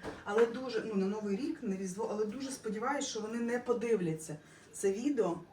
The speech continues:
Собі я придбала парфуми, е, і тональний крем, і консилер, е, торгової марки Chanel. Дуже хотіла, давно збирала.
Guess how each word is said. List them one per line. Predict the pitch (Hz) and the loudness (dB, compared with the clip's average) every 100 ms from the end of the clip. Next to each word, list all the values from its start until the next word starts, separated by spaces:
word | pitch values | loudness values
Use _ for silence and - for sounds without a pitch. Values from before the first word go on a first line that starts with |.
| - - - | -20 -20 -10
Собі | - 220 254 | -4 0 4
я | 226 | 4
придбала | - 208 190 208 202 196 - - - - - - | 4 0 4 6 6 4 -4 -20 -20 -20 -20 -10
парфуми, | - 233 - 277 262 208 180 165 - - - - - - - | -2 -2 2 2 4 4 2 -4 -14 -20 -20 -20 -20 -20 -8
е, | 190 190 190 185 - | -4 -2 0 -2 -4
і | - 226 214 | -6 -2 -2
тональний | 208 226 226 220 208 | 2 2 4 4 4
крем, | 208 214 202 | 4 2 2
і | 202 | -2
консилер, | - 196 - 285 359 381 403 - - - - - | 0 0 0 0 2 2 -2 -6 -20 -20 -20 -4
е, | 196 196 190 185 - - | 4 6 4 0 -16 4
торгової | 208 180 156 156 151 | 4 6 4 4 4
марки | 156 - - | 4 0 -2
Chanel. | 466 381 440 320 269 285 - - - - - - - - - - - | -2 -2 2 2 2 -2 -4 -10 -20 -20 -20 -20 -20 -20 -20 -20 -20
Дуже | 185 240 202 | -8 -2 0
хотіла, | 180 214 208 285 330 240 | 0 0 0 4 4 4
давно | 190 202 202 | 4 2 2
збирала. | 165 156 190 233 277 220 | 0 0 0 2 0 -2